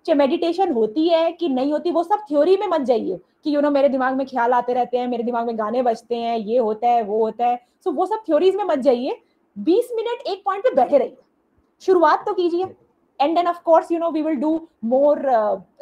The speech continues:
uh, more such podcast कि बाद में क्या करना है, but शुरुआत करना is very important। और क्योंकि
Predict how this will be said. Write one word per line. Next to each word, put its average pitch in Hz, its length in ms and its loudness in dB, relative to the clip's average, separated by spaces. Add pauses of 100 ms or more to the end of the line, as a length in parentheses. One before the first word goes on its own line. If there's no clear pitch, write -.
uh, 214 180 -2
more 262 160 4
such 285 400 -4
podcast 247 420 0
कि 339 80 -2
बाद 226 340 -2
में 320 120 -4
क्या 320 120 0
करना 262 260 -2
है, 427 100 -4 (240)
but 370 120 4 (320)
शुरुआत 302 400 0
करना 349 240 -4
is 339 100 -6
very 277 200 0
important। 294 520 -2
और 349 100 2 (140)
क्योंकि 359 400 -2